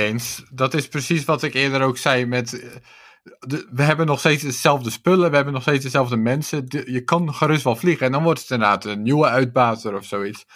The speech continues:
En wat ik, wa-, Jan, je had het erover dat onder normale economische omstandigheden.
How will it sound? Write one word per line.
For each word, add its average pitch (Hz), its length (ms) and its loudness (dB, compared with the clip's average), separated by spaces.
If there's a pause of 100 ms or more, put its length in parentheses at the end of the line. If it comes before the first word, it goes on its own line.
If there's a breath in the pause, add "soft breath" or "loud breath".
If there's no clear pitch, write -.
(400 loud breath)
En 127 440 -4
wat 131 220 -2
ik, - 500 -8
wa-, 113 180 -10 (220)
Jan, 139 340 -2
je 139 60 0
had 139 140 2
het 143 140 -12
erover 135 400 2
dat 123 240 2
onder 135 240 -2
normale 131 520 2
economische 120 560 -2
omstandigheden. 113 760 -4